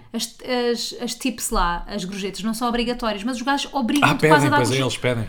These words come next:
Speaker 1: Pedem, obrigam, tipo, ele-, eles põem aquilo na conta e, tipo, epá, eu sentia-me bem mal dizer, "Ah, não quer dar vinte por cento ou não quer dar dez por cento." Às vezes punha, tipo, o mínimo mesmo. Pá, mas
Speaker 2: É
Speaker 1: senti-me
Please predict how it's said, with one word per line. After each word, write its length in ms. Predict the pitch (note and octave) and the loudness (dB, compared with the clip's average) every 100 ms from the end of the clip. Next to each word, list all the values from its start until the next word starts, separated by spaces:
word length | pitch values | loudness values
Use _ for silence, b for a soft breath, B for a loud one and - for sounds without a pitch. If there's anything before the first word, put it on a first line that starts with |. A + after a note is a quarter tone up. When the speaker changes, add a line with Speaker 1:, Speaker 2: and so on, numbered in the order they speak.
| - | -6
Speaker 1:
Pedem, 320 | - G4 F#4+ F#4 | -2 0 0 -2
obrigam, 420 | D4+ F4+ D#4+ D4 | -2 0 0 -2
tipo, 160 | A#3 | -2
ele-, 260 | C#4+ C#4+ - | -2 -4 -2
eles 120 | D#4 - | -4 -4
põem 200 | E4+ E4 | -4 -4
aquilo 220 | E4 D#4+ | -2 0
na 100 | E4 | 0
conta 340 | D#4+ D#4 D#4 | 0 0 0
e, 120 | D#4 | -2
tipo, 280 | - C4 - - | -2 -4 -6 -14
epá, 380 | - A#3 F3+ - | -4 -2 -2 -4
eu 160 | A#3 A#3+ | -6 -4
sentia-me 320 | A#3 B3 C4+ A#3+ | -4 -2 0 0
bem 140 | B3+ | 2
mal 160 | B3+ B3+ | 2 2
dizer, 220 | A#3+ A#3 | 0 2
"Ah, 120 | B3 | 2
não 100 | A3+ | 2
quer 140 | A3 A3+ | -2 -4
dar 200 | G3+ F#3 | -4 -6
vinte 180 | E3+ F3+ | -8 -10
por 100 | - | -12
cento 220 | - E3 | -16 -14
ou 60 | F#3+ | -12
não 80 | F#3+ | -10
quer 120 | G3+ | -8
dar 140 | F#3 | -8
dez 140 | F3 F3 | -8 -12
por 80 | |
cento." 200 | - F3+ | -14 -10
Às 60 | G3+ | -6
vezes 160 | A3 A3 | -6 -4
punha, 240 | A3+ G#3+ | -4 -4
tipo, 220 | A3 - | -6 -4
o 20 | |
mínimo 340 | A3 A3 G#3 G#3 | -2 0 -2 -6
mesmo. 320 | G#3 A3 A3 - b b b b b b b | -6 -6 -8 -12 b b b b b b b
Pá, 120 | D#4+ | -2
mas 100 | D4+ | 0
Speaker 2:
É 40 | |
Speaker 1:
senti-me 100 | C3 | 2